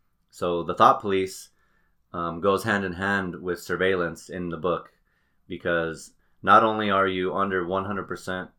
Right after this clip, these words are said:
surveillance, like, by cameras and microphones, but you're also under surveillance by everyone around you is basically possible enemy, because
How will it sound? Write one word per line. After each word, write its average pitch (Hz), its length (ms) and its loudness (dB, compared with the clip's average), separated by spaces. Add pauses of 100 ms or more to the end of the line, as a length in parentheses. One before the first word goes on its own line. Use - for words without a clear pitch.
(240)
surveillance, 87 920 -2
like, 85 360 -6
by 82 220 2
cameras 90 500 -2
and 80 120 -6
microphones, 82 600 -8 (460)
but 87 220 -2
you're 90 120 0
also 98 420 0
under 87 340 -2
surveillance 87 840 -4 (320)
by 80 640 0
everyone 87 720 -2
around 87 400 0
you 78 260 -10 (500)
is 85 140 -6
basically 82 760 -4 (680)
possible 87 460 0
enemy, 76 340 -10 (500)
because 80 680 -6